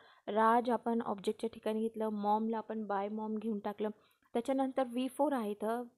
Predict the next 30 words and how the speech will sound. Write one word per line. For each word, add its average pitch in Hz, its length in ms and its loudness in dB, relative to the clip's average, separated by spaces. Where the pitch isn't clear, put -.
प्रेझेंट 247 360 4
पार्टिसिपल 262 560 0
फॉर्म 254 220 8
आहे 254 60 6
मेन 247 240 6
वर्बचं, 247 440 2
तर 240 80 4
आपल्याला 233 600 4
कोणतंही 311 720 6
ॲक्टिव्ह 269 360 0
व्हॉइसमधलं, 247 640 2
अ, 202 60 0
वर्ब 226 300 6
फॉर्म 240 380 4
असू 208 220 -6
द्या, 202 240 2
आपल्याला 214 560 2
पॅसिव्ह 214 420 -2
व्हॉइसमध्ये 202 520 -4
त्याचं 208 320 -6
थर्ड 233 300 2
फॉर्म, 208 380 -2
पास्ट 214 480 0
पार्टिसिपल 208 520 -6
फॉर्मच 202 320 -2
वापरावं 190 540 -4
लागतं, 190 340 -6
हे 202 220 -6
आपण 226 260 -4
सुनिश्चित 220 520 -2